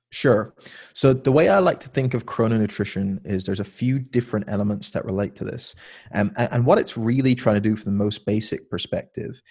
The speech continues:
is, is there certain times of the day that we're better suited to eat versus not eat? And is there a better way to distribute our food across the day that's more productive for,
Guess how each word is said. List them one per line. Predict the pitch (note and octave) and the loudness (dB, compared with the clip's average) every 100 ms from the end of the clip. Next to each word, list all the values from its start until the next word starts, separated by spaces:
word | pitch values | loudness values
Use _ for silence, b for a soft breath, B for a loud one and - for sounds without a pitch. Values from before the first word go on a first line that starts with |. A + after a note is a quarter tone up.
| b b - | b b -2
is, | G#2+ G#2 G2 - _ - | 2 2 0 -6 _ -2
is | C#3 D#3 | 0 2
there | D#3 | 0
certain | D3 - C#3 C3+ A#2+ G#2+ | 0 0 0 0 -2 -6
times | - A#2 A#2 A2+ G#2+ G#2+ - - | -4 0 0 0 -2 -4 -8 -8
of | F#2+ | -6
the | G2 | -6
day | F#2+ G#2+ G#2 G2+ G2+ G#2 A#2 _ | 0 2 2 2 -2 -4 -8 _
that | - G#2 | -2 0
we're | G2 | 0
better | F#2+ G#2 G2+ | 2 2 2
suited | - G#2 F#2+ | 0 -2 -2
to | - - | -4 -4
eat | A2 A2 - - | -4 -4 -16 -6
versus | G2 G2 | -4 -4
not | - F#3 G3 | -2 -2 -2
eat? | G#2+ F#2+ B2+ - _ B B B B | -6 -8 -10 -18 _ B B B B
And | A#2 | 0
is | A2+ A2+ | 2 0
there | A#2 A2 | 2 2
a | |
better | A2 C3 C#3+ | 6 6 6
way | B2 A#2 | 4 2
to | - | 0
distribute | F#2+ - B2 - - A#2+ A#2 - | -6 -4 -4 -2 -4 0 0 2
our | G2 | 0
food | - A#2 A2 A2 G#2 | -2 -2 0 0 -2
across | - - G#2 G#2 - | -6 -4 0 0 0
the | G2+ | 0
day | G2+ F#2+ F#2 F#2 | 2 4 2 0
that's | - - G#2 | -2 -2 0
more | G2+ G2+ | 0 0
productive | - G2 - - F2 | 0 -2 -2 -6 -8
for, | - F2+ F#2+ A#2+ | -6 -4 -2 -4